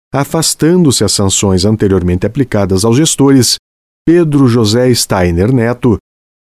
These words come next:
Hélio Hipólito Simiema e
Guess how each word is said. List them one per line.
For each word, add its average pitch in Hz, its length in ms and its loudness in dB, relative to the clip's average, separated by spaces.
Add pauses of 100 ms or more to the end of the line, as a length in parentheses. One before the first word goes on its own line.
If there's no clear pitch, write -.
Hélio 147 340 2
Hipólito 95 560 0
Simiema 131 680 0 (340)
e 180 100 2